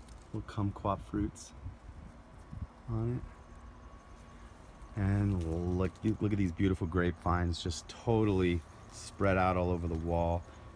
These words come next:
Very thick little trunk down in there, if you could see that. And, uh, oh, this might be a little mulberry. And then this is an avocado that she planted from seed.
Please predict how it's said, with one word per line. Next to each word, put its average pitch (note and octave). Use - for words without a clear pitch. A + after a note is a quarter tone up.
Very F2+
thick -
little F2
trunk G#2+
down F#2+
in F#2
there, F#2
if F2
you F2
could -
see -
that. F2
And, G#2
uh, G2+
oh, C#3+
this G#2
might F#2
be F2+
a E2+
little E2+
mulberry. F#2
And F#2+
then F#2
this G2+
is F#2+
an F#2
avocado A2
that -
she -
planted G2+
from F2
seed. G2+